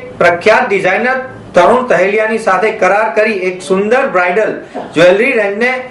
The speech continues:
ડિઝાઇન કરી છે. તરુણ તહેલિયાની પોતાના શ્રેષ્ઠ બ્રાઇડલ ડિઝાઇન માટે ઓળખાય છે અને સુંદર ડિઝાઇન અને ઉત્તમ કારીગરથી તૈયાર કરાયેલા આ બ્રાઇડલ જ્વેલરી એક એક્સક્લુઝિવ કલેક્શન, જેને બાવીસ કેરેટ ગોલ્ડમાં તૈયાર કરવામાં આવ્યું છે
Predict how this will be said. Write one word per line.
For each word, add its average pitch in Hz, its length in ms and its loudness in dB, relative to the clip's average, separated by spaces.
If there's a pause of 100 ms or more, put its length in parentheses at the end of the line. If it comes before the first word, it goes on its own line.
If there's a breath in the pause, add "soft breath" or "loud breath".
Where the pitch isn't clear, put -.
(180)
ડિઝાઇન 180 380 0
કરી 180 260 0
છે. 165 140 0 (260)
તરુણ 170 320 4
તહેલિયાની 185 680 0 (180)
પોતાના 202 480 4 (100)
શ્રેષ્ઠ 247 280 2
બ્રાઇડલ 185 440 0
ડિઝાઇન 190 480 -2
માટે 196 240 -2
ઓળખાય 165 460 -2
છે 170 100 -2 (360 loud breath)
અને 156 200 4
સુંદર 202 360 2
ડિઝાઇન 233 440 -2
અને 185 160 -4 (120)
ઉત્તમ 269 340 2
કારીગરથી 196 520 0
તૈયાર 196 380 2
કરાયેલા 190 500 0 (280 loud breath)
આ 143 100 4
બ્રાઇડલ 175 600 0
જ્વેલરી 196 460 0
એક 196 220 -2 (360 loud breath)
એક્સક્લુઝિવ 240 640 2
કલેક્શન, 196 640 0
જેને 185 240 2
બાવીસ 196 540 -2
કેરેટ 196 360 4
ગોલ્ડમાં 196 440 0
તૈયાર 190 280 0
કરવામાં 170 460 -2
આવ્યું 165 280 -2
છે 175 120 2